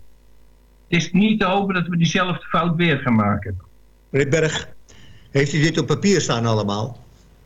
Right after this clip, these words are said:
Speaker 2: Want u
Speaker 1: Afval, afvalbakken?
Speaker 2: Meneer Berg,
Speaker 1: Ja?
Speaker 2: u heeft dit allemaal op papier staan.
Speaker 1: Nou,
Speaker 2: Is
Speaker 1: me-,
Speaker 2: het niet
Speaker 1: me-,
Speaker 2: zinvol dat u het rondstuurt? Want voorlezen
Speaker 1: Nee.
Speaker 2: uit eigen werk is ook niet zo belangrijk.
Speaker 1: Maak het heel even af.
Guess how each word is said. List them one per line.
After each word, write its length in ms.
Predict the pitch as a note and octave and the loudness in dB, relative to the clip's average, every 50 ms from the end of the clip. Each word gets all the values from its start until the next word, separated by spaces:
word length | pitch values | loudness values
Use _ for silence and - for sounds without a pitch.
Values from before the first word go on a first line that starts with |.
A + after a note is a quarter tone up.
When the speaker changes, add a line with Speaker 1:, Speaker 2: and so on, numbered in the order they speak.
| _ _ _ _ _ _ _ _ _ _ | _ _ _ _ _ _ _ _ _ _
Speaker 2:
Want 280 | - C3 C3+ C3 - | -2 0 0 2 2
u 340 | G3+ D#3+ E3 D#3+ D#3+ E3 - - - - - - - - - | 4 4 4 2 0 -6 -10 -14 -18 -20 -20 -20 -20 -16 -6
Speaker 1:
Afval, 500 | - G3+ B3+ B3+ - C4 G#3+ - - - - | -2 -2 0 0 0 -2 -2 -2 -4 -6 -2
afvalbakken? 920 | - G#3+ - - - B3+ A3 F#3+ F3 F#3 D#3 C#3+ D3+ F3 F#3 C#4 - - - - _ - - - - - - _ | -2 -2 0 0 0 0 0 0 0 0 0 0 -2 -2 -4 -4 -4 -8 -16 -20 _ -20 -20 -20 -20 -20 -20 _
Speaker 2:
Meneer 220 | - C#3 D3+ E3+ D3+ | 0 0 2 2 2
Berg, 400 | E3+ F#3 E3+ E3+ - - - - - - - - | 2 2 0 0 -4 -6 -10 -16 -16 -18 -16 -6
Speaker 1:
Ja? 240 | - F3 F3+ G3 G#3+ - - | -4 -2 0 0 -2 -4 -6
Speaker 2:
u 120 | E3 E3 F3 | -2 0 0
heeft 140 | F3 E3 | 2 2
dit 140 | F3 E3+ D3+ | 0 0 0
allemaal 240 | F#3+ F3 E3 F3 E3+ | 2 2 2 2 2
op 80 | D#3 C3 | 0 0
papier 380 | C3 A2+ - G3+ G3 F3+ C#3 | -4 -4 0 2 2 2 2
staan. 420 | A2 - C3 A#2 A#2+ C3+ D#3 F3+ - - - - - | 0 -2 -2 0 0 -2 -2 -4 -8 -12 -20 -12 -4
Speaker 1:
Nou, 220 | F#3 F#3+ G3+ G#3+ | -2 0 0 2
Speaker 2:
Is 60 | A3+ A3 | 2 2
Speaker 1:
me-, 100 | A#3 A#3 | 0 0
Speaker 2:
het 140 | A#3+ - - | -2 -4 -2
niet 100 | - A#3+ | 0 0
Speaker 1:
me-, 80 | - - | 2 2
Speaker 2:
zinvol 420 | F3 G#3 G#3+ G3 - F#3+ F#3 E3+ D#3+ | 2 2 0 0 0 0 2 2 2
dat 120 | F3+ E3+ D3+ | 2 2 2
u 160 | E3 D#3+ D3+ | 2 4 4
het 120 | D3+ - | 2 2
rondstuurt? 760 | C3+ F3 G3 F#3+ D3+ - - - D3+ C#3 C#3 F3 - - - - - - - - | 2 0 0 0 -2 -4 -2 0 0 2 2 0 -2 -6 -12 -20 -20 -20 -18 -6
Want 180 | - C#3 C#3 A#2+ | -4 -4 -4 -2
voorlezen 560 | - - G#3 F3+ F3+ F3+ F3 D#3+ D3 A#2+ D#3+ | -2 0 0 2 2 2 0 0 0 0 -2
Speaker 1:
Nee. 80 | D3+ C#3+ | -2 -2
Speaker 2:
uit 60 | - | 0
eigen 340 | - F#3 E3+ D#3 - D3+ D3 | 0 0 0 0 0 0 0
werk 240 | D#3 D#3+ D#3 D3 D3+ | 2 0 0 0 0
is 120 | C#3 C3 | 0 0
ook 120 | F#3+ F3 D3 | 0 0 0
niet 140 | D#3+ C3 - | -2 -2 -2
zo 160 | - C#3 A2+ | -2 -2 0
belangrijk. 360 | G#2 A2+ G#2+ G#2 G2 - G2 | 0 0 0 0 0 0 -2
Speaker 1:
Maak 120 | F#2+ F2 - | -2 -4 -4
het 80 | A#3+ | -4
heel 160 | B3 B3 B3+ B3 | -2 0 0 0
even 220 | B3 A3 G#3+ F#3 | 0 0 0 -2
af. 280 | D3 C3+ A2 - - | -2 -2 -4 -6 -12